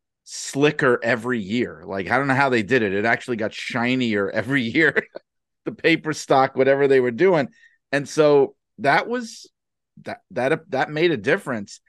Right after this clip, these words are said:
And later on, you know, when it went, when it went back to it, I was very happy. Although I have to say,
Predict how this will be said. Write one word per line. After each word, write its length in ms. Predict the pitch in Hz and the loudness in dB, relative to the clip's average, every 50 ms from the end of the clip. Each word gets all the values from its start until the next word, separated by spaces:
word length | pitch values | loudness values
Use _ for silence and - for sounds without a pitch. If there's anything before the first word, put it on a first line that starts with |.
| _ _ _ _ _ _ _ - | _ _ _ _ _ _ _ -4
And 360 | 120 120 120 120 117 117 113 | 0 0 2 2 2 2 2
later 380 | 117 135 151 165 147 143 147 160 | 4 4 4 4 4 2 2 2
on, 380 | 180 196 175 143 123 117 117 | 2 2 2 2 0 -2 -2
you 80 | 117 117 | -4 -4
know, 100 | 113 110 | -4 -4
when 160 | 107 110 110 | -4 -4 -6
it 140 | 110 101 - | -6 -6 -6
went, 260 | 107 113 110 107 - | -6 -6 -6 -4 -4
when 140 | 110 104 104 | -4 -2 -2
it 80 | 104 | -2
went 180 | 104 104 101 92 | -2 -4 -4 -2
back 320 | 87 127 143 175 185 - | 0 0 0 0 -2 -4
to 200 | - - 98 87 | -8 -12 -10 -8
it, 200 | 85 82 76 - _ - | -8 -8 -10 -10 _ -6
I 80 | 95 101 | -6 -4
was 100 | 101 98 | -4 -2
very 220 | 95 120 117 120 | 0 0 0 2
happy. 380 | 127 139 156 170 165 - 110 104 | 2 2 2 0 0 -2 -4 -4
Although 300 | 85 107 113 120 117 113 | -4 -2 -2 0 0 0
I 60 | 113 | 0
have 180 | 113 113 143 - | -2 -2 -4 -6
to 100 | - 175 | -8 -10
say, 420 | 160 - 127 107 95 95 101 110 | -8 -8 -8 -6 -6 -6 -8 -10